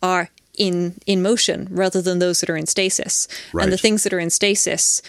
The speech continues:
Speaker 1: you need to review when they should be coming out of stasis or when they've been in stasis for a period of time, at which point you may be able to better make a decision about, is this thing gonna stay in stasis? Is this thing actually secretly dead?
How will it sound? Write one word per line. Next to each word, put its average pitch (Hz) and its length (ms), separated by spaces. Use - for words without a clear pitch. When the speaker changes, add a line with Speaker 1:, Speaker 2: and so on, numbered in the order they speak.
Speaker 1:
you 196 160
need 190 180
to 190 120
review 185 340
when 170 200
they 160 100
should 175 220
be 170 100
coming 160 280
out 156 120
of 185 100
stasis 180 460
or 190 120
when 175 160
they've 165 200
been 190 160
in 175 120
stasis 170 480
for 160 280
a 170 140
period 185 380
of 160 140
time, 170 580
at 190 160
which 196 180
point 196 180
you 185 120
may 165 120
be 165 160
able 160 120
to 160 80
better 165 280
make 156 160
a 147 60
decision 170 480
about, 151 320
is 208 180
this 214 120
thing 220 120
gonna 185 140
stay 165 260
in 208 100
stasis? 233 500
Is 180 180
this 170 160
thing 185 260
actually 180 400
secretly 185 520
dead? 165 300